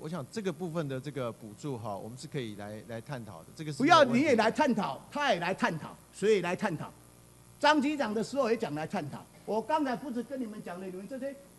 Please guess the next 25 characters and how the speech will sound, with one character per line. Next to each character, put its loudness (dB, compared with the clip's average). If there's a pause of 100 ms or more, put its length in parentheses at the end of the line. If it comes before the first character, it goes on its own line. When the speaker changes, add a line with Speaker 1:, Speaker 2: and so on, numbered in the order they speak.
(140)
Speaker 2:
公 0
务 -4
人 -4
员 -4
的 -8
办 0
事 -2
吗？ -2 (440)
你 -4
们 0
天 0
天 6
在 4
探 6
讨 6
什 -2
么 -4
了？ -8 (840)
清 6
醒 6
一 4
点 4
好 2
不 0
好？ -4